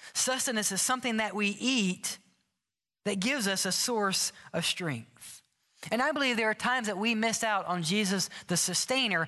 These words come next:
because we eat the wrong things. Now, we don't have this problem a lot in the South because we love our sweets and our breads.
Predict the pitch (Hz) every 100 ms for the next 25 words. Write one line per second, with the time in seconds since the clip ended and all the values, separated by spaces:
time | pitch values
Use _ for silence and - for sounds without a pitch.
0 | - - 175 165 208 190 190 165 156 165
1 | 160 151 131 151 113 117 120 - - -
2 | - _ _ _ _ _ _ _ _ _
3 | _ _ _ _ _ _ _ _ _ _
4 | _ _ _ _ _ _ _ _ _ -
5 | 202 269 285 214 233 202 - 220 190 185
6 | 185 160 156 - 208 185 156 151 180 175
7 | 175 175 165 147 - 170 165 170 151 147
8 | 151 123 117 127 - - -